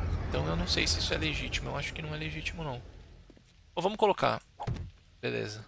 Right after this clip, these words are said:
The fuck? Puta, que susto, velho. Achei que fosse algum, alguma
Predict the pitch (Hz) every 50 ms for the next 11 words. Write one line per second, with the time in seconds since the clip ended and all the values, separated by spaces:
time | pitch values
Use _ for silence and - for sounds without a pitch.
0 | - - - - - - - - - - - - - - - - - - - -
1 | - - - - - - - - - - - - - - - - - - - -
2 | 226 - - - - - - 208 - - - - - - 254 262 - - 131 131
3 | 127 - 165 156 - - 175 - - 165 160 151 131 120 117 113 - - - -
4 | 151 123 120 117